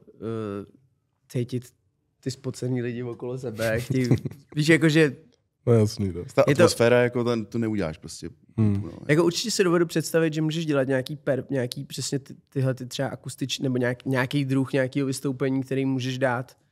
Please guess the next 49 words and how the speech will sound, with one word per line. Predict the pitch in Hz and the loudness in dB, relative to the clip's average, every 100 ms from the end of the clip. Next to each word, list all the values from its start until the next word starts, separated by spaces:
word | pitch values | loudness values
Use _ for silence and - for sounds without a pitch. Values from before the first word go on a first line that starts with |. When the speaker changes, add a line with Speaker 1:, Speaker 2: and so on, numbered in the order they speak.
| _ _ _ _ _ | _ _ _ _ _
Speaker 1:
jako, | 127 - 131 | -10 -8 -8
co | - | -4
dělají | 127 127 | -2 0
podcasty | 123 123 - 131 127 - | -2 -6 -4 -4 -2 -4
na | 131 | -4
Hero | 123 127 131 | -2 -2 -2
Hero, | 131 131 120 98 | -2 0 4 4
Speaker 2:
Mhm. | 104 107 | 4 0
Speaker 1:
tak | 127 | -6
prostě | 131 123 - | -12 -16 -10
můžeš | 127 127 98 | -6 -2 -2
Speaker 3:
Mhm. | |
Speaker 1:
dát | 123 | -2
nějaký | 131 123 120 131 | 0 -2 -4 -6
performance, | 131 123 135 127 123 123 - | -4 -4 -4 -4 -4 -6 -4
který | 123 | 2
Speaker 2:
No, | 113 | 4
Speaker 1:
si | 104 | 4
lidi | 98 | 2
Speaker 2:
jasně. | 127 | 0
Speaker 1:
můžou, | 123 127 131 135 - _ _ _ _ _ _ _ _ _ _ _ _ | -2 -2 -4 -6 -12 _ _ _ _ _ _ _ _ _ _ _ _
můžou | 107 104 | 2 2
Speaker 2:
Jasně, | |
no. | 135 139 | 2 0
Speaker 1:
zaplatit, | - 135 139 - | 2 2 2 -2
ale | 131 139 139 | -2 0 0
je | 135 | 0
to, | - 143 143 | 0 2 2
je | 135 | 2
to | 147 | 2
jiný | 143 139 143 151 151 | 0 2 2 2 0
zážitek | 143 131 139 156 147 120 - | 0 -2 -2 -4 -2 -4 -6
prostě | 120 - 107 | -12 -10 -12
pořád, | 113 117 107 98 | -10 -8 -6 -6
no. | 101 123 156 | -6 -8 -8
Myslím | 120 120 117 | -10 -8 -8
si, | 117 123 | -8 -8
že | 120 | -8
to | 120 | -2
Speaker 2:
No, | 120 | -2
to | |
je | 95 | 0
Speaker 1:
ještě, | 101 123 | -2 -2
Speaker 2:
pravda, | 90 90 90 87 | -2 -4 -6 -10
no. | 101 | -10
Speaker 1:
ještě, | 123 - 131 | -10 -6 -4
jako, | 120 120 131 127 127 131 _ | -4 -4 -4 -4 -6 -10 _
bude | 135 | -10
trvat, | 127 123 107 - | -6 -6 -6 -12